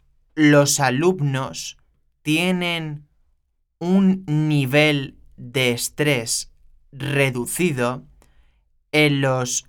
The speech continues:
institutos donde hay espacios verdes o un jardín,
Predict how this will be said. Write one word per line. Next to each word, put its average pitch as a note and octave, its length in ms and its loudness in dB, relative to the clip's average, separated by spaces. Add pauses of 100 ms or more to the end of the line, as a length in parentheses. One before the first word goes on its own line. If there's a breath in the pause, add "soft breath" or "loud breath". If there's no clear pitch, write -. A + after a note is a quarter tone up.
(120)
institutos C3+ 1500 -4 (720)
donde B2+ 840 -2 (540)
hay D#3 560 2 (600)
espacios D3 1120 0 (200)
verdes B2+ 920 -2 (800)
o C#3 460 2 (240)
un D#3+ 240 -4
jardín, C3 1000 -2